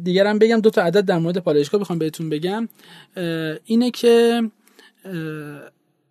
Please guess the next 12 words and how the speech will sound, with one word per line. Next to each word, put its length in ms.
گردش 380
مالی 380
که 120
مجموعه 400
پالایشگاه 640
هاشمی 400
نژاد 480
توی 340
سال 340
نود 380
و 120
پنج 460